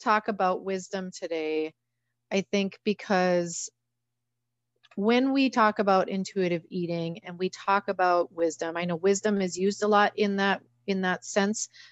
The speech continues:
um, but they talk about it from, from, like, a bodily wisdom type sense. Um, we know as Christians that the Bible talks a lot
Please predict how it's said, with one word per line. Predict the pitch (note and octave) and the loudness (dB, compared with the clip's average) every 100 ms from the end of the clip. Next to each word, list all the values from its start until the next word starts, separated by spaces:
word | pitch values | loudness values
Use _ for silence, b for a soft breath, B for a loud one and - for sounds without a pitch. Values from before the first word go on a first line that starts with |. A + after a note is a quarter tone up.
| B - | B 0
um, | F3 | 0
but | E3+ | 2
they | F#3+ | 2
talk | F#3+ G3 | 2 0
about | G3 F#3+ | 2 -2
it | - | 0
from, | F#3 E3+ - - | -2 -2 -6 -10
from, | F3+ | -8
like, | E3+ - | -8 -8
a | E3 _ _ _ _ - | -12 _ _ _ _ 0
bodily | E3 D#3+ E3 F3+ G3+ G#3+ | 2 4 2 0 -2 -2
wisdom | G#3+ A3 G#3+ A3 A3 A3 | 0 -2 -2 -4 -4 -4
type | A3 G3+ | -4 -4
sense. | - G#3+ A3+ A3 B B B B _ - | 0 0 0 -4 B B B B _ 0
Um, | F3 F3 E3+ E3 _ _ _ _ _ _ _ _ - | 2 2 0 -8 _ _ _ _ _ _ _ _ -16
we | G#3+ G#3 A#3+ C#4+ | -4 2 6 6
know | C#4 A#3 F#3 F3+ | 6 6 6 4
as | - F#3+ | 2 0
Christians | - B3 B3 F#3 E3 E3 E3 - | 0 0 0 -2 -4 -4 -8 -4
that | F3+ | -4
the | F3 | 0
Bible | F3+ F#3 G3 G#3 | 2 2 2 -2
talks | - E3 E3 - | 0 -2 -2 -8
a | E3 | -6
lot | E3 E3+ | 0 2